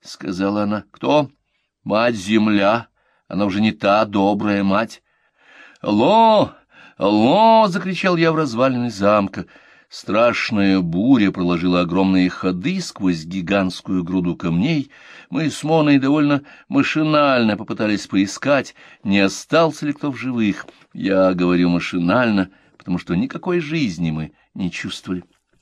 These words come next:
Даже ни одна суетливо шмыгающая носом крыса не выжила.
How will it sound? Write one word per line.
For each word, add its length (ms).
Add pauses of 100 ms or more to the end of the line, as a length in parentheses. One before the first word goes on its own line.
(300)
Даже 200
ни 80
одна 560
суетливо 540
шмыгающая 840
носом 340
крыса 500 (520)
не 180
выжила. 460